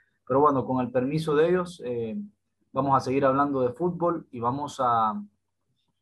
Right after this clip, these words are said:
a, a, a evaluar cómo están, eh, las ligas,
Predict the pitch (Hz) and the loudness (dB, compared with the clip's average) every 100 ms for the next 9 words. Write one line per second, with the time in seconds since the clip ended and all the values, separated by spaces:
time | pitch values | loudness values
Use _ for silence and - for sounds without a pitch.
0 | - 110 104 98 95 87 _ _ - 117 | -4 -2 0 -2 -4 -10 _ _ -6 -6
1 | - 120 120 113 120 143 156 156 - 165 | -6 -8 -2 0 2 0 -2 -4 -2 2
2 | 165 160 151 139 127 117 110 123 196 180 | 2 2 -4 -12 -10 -8 -8 -4 2 4
3 | 104 - - - | 2 -4 -18 -20